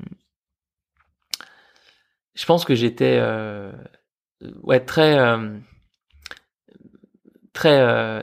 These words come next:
très cash, quoi. Je, je, je, je réfléchissais pas beaucoup. Je fonçais beaucoup tête baissée. Euh,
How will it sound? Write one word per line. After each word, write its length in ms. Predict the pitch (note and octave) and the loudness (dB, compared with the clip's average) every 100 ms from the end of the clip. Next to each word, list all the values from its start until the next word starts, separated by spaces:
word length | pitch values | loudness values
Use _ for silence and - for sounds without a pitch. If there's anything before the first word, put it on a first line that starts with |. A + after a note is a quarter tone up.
| - | -6
très 160 | - | -2
cash, 320 | C3+ D#3+ C#3+ - | 2 2 0 -2
quoi. 300 | B2 A#2 A#2 | -4 -4 -6
Je, 240 | B2+ - | -10 -10
je, 280 | - - C3 | -12 -12 -10
je, 360 | A#2+ A#2+ A2+ A2+ | -8 -6 -6 -8
je 100 | - | -10
réfléchissais 440 | B2 A#2+ - - | -6 -6 -6 -2
pas 140 | - | 0
beaucoup. 400 | C#3+ C#3+ D#3+ D#3 - _ _ _ | 0 -2 -8 -10 -14 _ _ _
Je 80 | - | -8
fonçais 300 | - D3 D#3 | 0 4 4
beaucoup 300 | C#3 B2+ - | 4 2 -4
tête 220 | C3+ B2+ A#2+ | 0 0 2
baissée. 480 | B2 C#3 C#3 C#3+ _ _ _ _ _ - | -2 -2 -4 -6 _ _ _ _ _ -4
Euh, 540 | B2 A2+ A2+ G#2+ G#2 | 0 0 -2 -6 -10